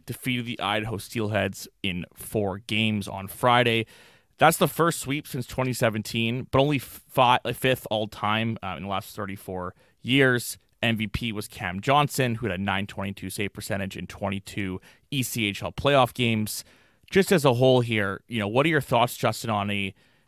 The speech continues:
a dominant series win from Florida over one of the best regular season t-,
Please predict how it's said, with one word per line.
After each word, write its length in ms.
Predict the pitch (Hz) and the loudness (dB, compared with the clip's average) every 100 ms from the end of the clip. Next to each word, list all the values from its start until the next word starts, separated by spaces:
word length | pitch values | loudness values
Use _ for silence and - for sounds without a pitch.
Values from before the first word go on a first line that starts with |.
| - | -6
a 120 | 120 | -6
dominant 720 | 117 143 123 131 127 104 - - - _ | 2 6 6 6 2 -2 -4 -12 -20 _
series 500 | - - 120 113 113 | -12 -4 -2 -2 -4
win 360 | 110 107 101 | -2 -2 -2
from 260 | 98 - 101 | -4 -4 -4
Florida 360 | - 131 170 160 | -2 4 6 6
over 320 | 127 120 120 | 4 2 2
one 180 | 110 131 | 2 2
of 60 | 135 | 2
the 60 | |
best 360 | 110 127 127 - | 0 2 2 0
regular 280 | 123 117 110 | -4 -2 -4
season 280 | 113 113 101 | -6 -8 -8
t-, 160 | - | -12